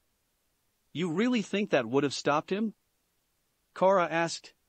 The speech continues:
She had seen the look on Tarlok's face when she told him she was taking a leave of absence.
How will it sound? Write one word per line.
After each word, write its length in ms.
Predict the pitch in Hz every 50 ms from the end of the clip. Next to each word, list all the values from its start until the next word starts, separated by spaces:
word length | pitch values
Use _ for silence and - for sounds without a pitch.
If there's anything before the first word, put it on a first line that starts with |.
| _ _ _ _ _ _ _ _ _ _ _ _ _ _ _ _ _ _ -
She 200 | - - 214 220
had 100 | 208 175
seen 280 | - - - 247 254 226
the 60 | 180
look 280 | 156 156 180 185 - 160
on 160 | 135 127 117
Tarlok's 520 | - 165 185 190 170 147 131 127 - -
face 440 | - - 165 139 98 82 - - -
when 140 | - 135 139
she 120 | - - 143
told 300 | - - 196 226 226 170
him 100 | 131 127
she 160 | - - 185
was 200 | 156 143 127 -
taking 360 | - 185 190 185 190 175 156
a 60 | 135
leave 300 | 135 151 190 185 160 147
of 100 | 151 165
absence. 560 | 175 190 202 - - - 82 78 - - -